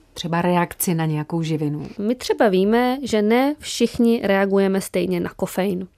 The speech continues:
Speaker 2: Eh, někdo je, eh, vlastně velmi citlivý na kofein, takzvaně ho opravdu velmi nakopne, někomu ani nedělá dobře.
Speaker 1: Nic třeba, ale
Speaker 2: Eh,
Speaker 1: někomu nedělá
Speaker 2: tak,
Speaker 1: i.
Speaker 2: přesně. Někdo si
Speaker 1: <laughs>
Speaker 2: dá,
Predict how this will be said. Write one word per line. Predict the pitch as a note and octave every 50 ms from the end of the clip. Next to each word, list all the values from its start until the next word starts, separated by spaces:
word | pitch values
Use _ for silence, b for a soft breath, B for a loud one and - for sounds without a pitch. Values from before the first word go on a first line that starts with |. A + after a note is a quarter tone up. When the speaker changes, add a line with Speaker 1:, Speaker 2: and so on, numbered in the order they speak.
| B B B B B B B B B -
Speaker 2:
Eh, | G#3+ G#3 G3+ G3 G3 F#3+ G3
někdo | G#3+ A3 A3+ G#3+ G3+ A3
je, | G#3+ G#3 G#3 G3+ F#3+ F#3 F#3 - -
eh, | G#3 F#3+ F#3
vlastně | F3+ F3+ F3 - - F#3 F#3 F3+ F3 -
velmi | F#3 F#3 F#3 F#3 F3+ F3+ G3 - - - - - _ _ _ _ _ -
citlivý | - - G#3 G3+ - C#4 C#4+ D4 D4 D4 C#4+ C#4+ C#4
na | C#4 B3+
kofein, | - D4 C4+ - - C4 B3+ B3+ C4 C4 C4 C4+ B B B B B B B - -
takzvaně | - G#3 F#3+ G3 F#3 G3+ G3 G3 F#3+
ho | F#3 F3+ F#3 F#3 F#3
opravdu | - F3+ - - G3 F3+ F#3 G3
velmi | F#3 G3 F#3 F3 E3+ E3
nakopne, | E3 F#3 F3+ - C4+ C4 C4 - C4 B3+ B3 B3 C4 C4
někomu | A#3 G#3 G#3 - G#3+ G3+ G3 -
ani | - G3 F#3+ F#3+
nedělá | F#3 F#3 F3 F3+ F3 E3 D#3 D#3
dobře. | E3 F#3 G3+ G3 F#3 F#3 F#3+ A#3
Speaker 1:
Nic | A#3 A#3+ - - -
třeba, | - - - E3+ D#3+ D#3+
ale | D3+ - D#3 D#3+ E3
Speaker 2:
Eh, | G#3 G3+
Speaker 1:
někomu | G3+ G3+ E3+ E3 D#3 D#3
nedělá | D#3 D#3 D3 D#3+
Speaker 2:
tak, | A#3+ G#3 G3 G3
Speaker 1:
i. | D#3 D#3+
Speaker 2:
přesně. | D#3 - B3+ A3+ - - A#3+ G3 F#3+ G3
Někdo | G3+ G#3+ G#3+ A3 A#3 A#3
si | - - A#3
Speaker 1:
<laughs> |
Speaker 2:
dá, | A3+ A3+ A3+ A3